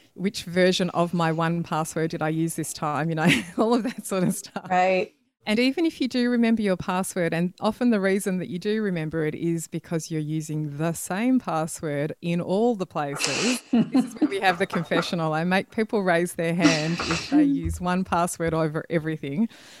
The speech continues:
Speaker 1: And the bad thing about that is that that is the easiest way for you to get everything hacked and lose access. And so if that happens, you're going to lose days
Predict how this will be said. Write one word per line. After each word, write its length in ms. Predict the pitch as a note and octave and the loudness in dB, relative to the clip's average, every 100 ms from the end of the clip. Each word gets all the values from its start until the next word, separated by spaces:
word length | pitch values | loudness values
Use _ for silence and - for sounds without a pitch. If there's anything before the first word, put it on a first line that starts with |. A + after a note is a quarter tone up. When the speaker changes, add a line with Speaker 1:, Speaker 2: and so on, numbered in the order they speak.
| - _ | -20 _
Speaker 1:
And 840 | - F#3 F#3 F3+ F3+ F3+ F3+ F3+ G#3 - | -2 2 4 4 2 2 2 0 -4 -10
the 240 | F3+ F3+ F3+ | -8 -6 -2
bad 320 | G#3 A#3 C4 | 2 2 0
thing 160 | B3+ | 0
about 340 | A3 F#3+ E3+ - | 0 0 -4 -4
that 200 | F3+ F#3 | -2 -2
is 340 | F3 E3+ E3+ | 0 -2 -2
that 260 | - E3+ - | -2 -2 -2
that 220 | F3+ F3+ | -2 2
is 160 | F#3 F3+ | 2 0
the 320 | E3+ E3+ - | -4 -4 -2
easiest 460 | F3 E3+ E3+ E3 - | -2 -2 -4 -4 -2
way 160 | D#3 D#3+ | -2 -2
for 140 | - | -4
you 220 | D#3 D#3 | -4 -4
to 160 | D#3+ D#3+ | -4 -6
get 220 | D#3+ D#3+ - - | -4 -6 -4 -2
everything 420 | D#3+ E3+ D#3 D3+ | -2 -2 -4 -6
hacked 460 | - C3 - - - | -6 -10 -10 -12 -6
and 380 | D#3 D#3 D#3 - - | -2 -2 -2 -6 -14
lose 420 | - F3 F3+ F3 | -8 2 2 2
access. 480 | D#3+ D#3 - D3+ - | -2 -4 -4 -4 -4
And 100 | D#3+ | -4
so 200 | F3 E3+ - - _ _ _ | 0 0 -2 -18 _ _ _
if 240 | A#3+ D4 | -2 -2
that 240 | - A#3+ F3+ | 0 2 2
happens, 560 | F#3 G#3+ C4 C4+ C#4 | 0 0 0 2 2
you're 120 | F#3+ F3 | 2 0
going 220 | F3+ F#3 | 0 0
to 120 | F#3+ | 0
lose 260 | F3 E3 D#3+ | 0 0 -2
days 640 | D#3+ D#3 C#3+ C#3 D3 - | -4 0 0 -2 -6 -10